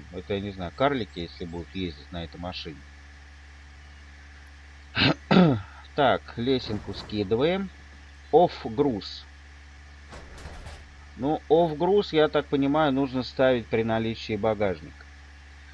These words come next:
Это дефолтный, по-моему, да? Или нет? Да нет, вроде. Ну, что-то взято от дефолта, что-то добавлено. Смотрится, конечно, офигенно. Off груз что нам дает? Ремонт дает? Ты, господи, ты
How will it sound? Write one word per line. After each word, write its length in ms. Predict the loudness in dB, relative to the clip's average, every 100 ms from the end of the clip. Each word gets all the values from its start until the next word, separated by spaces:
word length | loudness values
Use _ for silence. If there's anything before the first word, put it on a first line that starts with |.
| -4
Это 200 | 0 0
дефолтный, 600 | 2 0 2 0 0 -6
по-моему, 360 | -6 -6 -6 -4
да? 200 | -4 -4 -12 -20 -20 -20 -20 -20 -8
Или 180 | -4 -4
нет? 200 | -4 -10 -20 -20 -16
Да 100 | -10
нет, 200 | -8 -6
вроде. 240 | -6 -6 -6 -16 -20 -20 -20 -20 -20 -20 -20 -20 -12 -6
Ну, 100 | 2
что-то 280 | 2 2
взято 340 | 2 2 4 2
от 100 | 2
дефолта, 400 | 0 4 4 2
что-то 300 | -2 -2 2
добавлено. 640 | 2 4 4 2 -4 -10 -16 -14
Смотрится, 520 | -4 -2 -2 -4 -2
конечно, 460 | -2 0 -2 -2 -4
офигенно. 640 | -4 -6 -4 -2 -2 -4 -8 -20 -20 -20 -20 -20 -20 -20 -20 -20 -20 -20 -20 -20 -20 -20 -20 -10 0
Off 200 | 0 2
груз 240 | 0 0
что 180 | -2 -4
нам 160 | -4
дает? 320 | -2 -2 -2 -4
Ремонт 260 | -4 -4
дает? 300 | -2 -2 -4 -8 -20 -20 -20 -20 -20 -20 -20 -20 -20 -20 -20 -16
Ты, 60 | -8
господи, 400 | -8 -6 -8 -8
ты 160 | -8